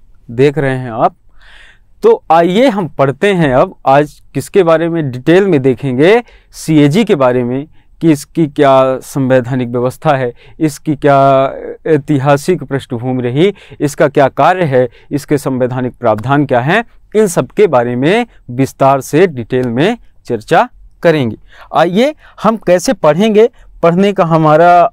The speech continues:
आयाम क्या होगा, किन चीज़ों को हम कवर करेंगे, कौन कौन से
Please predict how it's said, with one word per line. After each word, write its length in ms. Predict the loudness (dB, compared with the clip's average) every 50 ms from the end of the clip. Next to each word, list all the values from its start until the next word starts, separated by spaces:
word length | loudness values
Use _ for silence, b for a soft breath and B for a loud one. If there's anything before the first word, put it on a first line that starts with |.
| 0
आयाम 380 | 2 2 2 4 2 2 2 0
क्या 160 | 0 0 0
होगा, 340 | 0 0 -2 -4 -2 -4 -4 b b b b b b -8 -2
किन 220 | 0 2 2 0
चीज़ों 380 | -2 -4 -4 -2 0 0 0 0
को 120 | 0 0
हम 140 | -2 -2 -2
कवर 300 | -2 0 2 2 2 2
करेंगे, 520 | 2 0 -2 -2 -2 -2 -2 -2 -2 -2 -4 b b b b b b -2
कौन 220 | 0 0 0 0
कौन 220 | 0 0 2 0 0
से 560 | -2 0 2 4 4 4 4 4 2 2